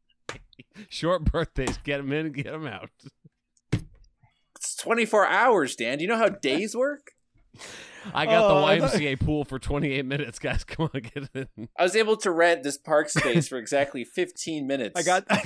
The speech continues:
Speaker 3: got this, I got this gazebo and six pack of Surge. We've got thirty minutes to party. Who likes Lem?
Speaker 1: Make 'em count.
Speaker 3: Make 'em count, guys. Oh, so my card was the best of those three choices. I agree.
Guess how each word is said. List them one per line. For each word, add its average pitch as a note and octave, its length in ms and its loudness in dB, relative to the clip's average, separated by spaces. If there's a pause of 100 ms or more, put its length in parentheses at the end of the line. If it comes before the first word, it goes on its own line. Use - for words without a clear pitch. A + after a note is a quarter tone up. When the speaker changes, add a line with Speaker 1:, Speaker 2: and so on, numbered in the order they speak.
Speaker 3:
got G#3 180 4
this, G3+ 300 4 (180)
I G3+ 80 6
got F#3 240 2
this D#3+ 180 -2
gazebo D3+ 680 2
and C#3+ 140 -2
six E3 200 -4
pack E3 300 0
of D3 60 -6
Surge. C#3+ 420 0
We've C3+ 120 -4
got D3+ 200 2
thirty D3 300 0
minutes D3 320 -6
to B2 80 -12
party. C#3 420 0 (880)
Who F3 120 2
likes D#3+ 280 2
Lem? D3+ 380 4 (120)
Speaker 1:
Make C3+ 200 -4
'em C3+ 100 -8
count. C3 480 -6 (120)
Speaker 3:
Make E3+ 200 0
'em D#3+ 80 -12
count, D#3+ 300 0
guys. D#3 640 0 (1200)
Oh, C#3+ 360 -2
so C#3 260 -4
my D3+ 140 2
card D#3 240 2
was D3 120 -4
the C3+ 80 -6
best C#3 240 -2
of A#2+ 120 -10
those B2+ 160 -6
three B2+ 180 -8
choices. A#2+ 460 -8
I A#2+ 100 -2
agree. A#2+ 380 -4